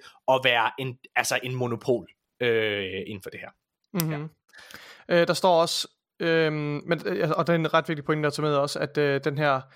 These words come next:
Speaker 2: hvad hedder det, øhm, Trade Federation, er det, nu, nu bliver jeg i tvivl om, om det er, er det den samme, er det den samme instans som den her E G D F?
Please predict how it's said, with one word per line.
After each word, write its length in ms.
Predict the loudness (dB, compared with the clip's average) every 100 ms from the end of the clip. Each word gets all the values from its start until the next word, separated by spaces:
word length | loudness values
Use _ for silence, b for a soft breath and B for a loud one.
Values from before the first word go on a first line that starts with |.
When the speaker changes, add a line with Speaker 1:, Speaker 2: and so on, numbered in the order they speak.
| B B B B
Speaker 2:
hvad 100 | -4
hedder 140 | 0 0
det, 100 | 0 0 -2
øhm, 380 | -6 -10 -12 -16 _ _ _ _ _ _ _ _ -20 -20 -14 -2
Trade 160 | 0 0
Federation, 680 | 0 0 -2 -2 -6 -8 -10 _ _ _ _ _ -4
er 60 |
det, 200 | 0 0
nu, 160 | 0 -2
nu 100 | 0
bliver 140 | 0
jeg 80 | 2
i 20 |
tvivl 120 | 0
om, 120 | 0 -2
om 120 | -2
det 160 | 0
er, 40 | 0
er 140 | -2
det 80 | -4
den 100 | -4
samme, 440 | 0 -2 -2 -10 -6
er 80 | -6
det 80 | -4
den 60 |
samme 240 | -2 -2 -2
instans 300 | -2 -2 -2
som 120 | -6
den 120 | -4
her 80 | -4
E 100 | -4
G 120 | -4
D 200 | -2
F? 20 | -4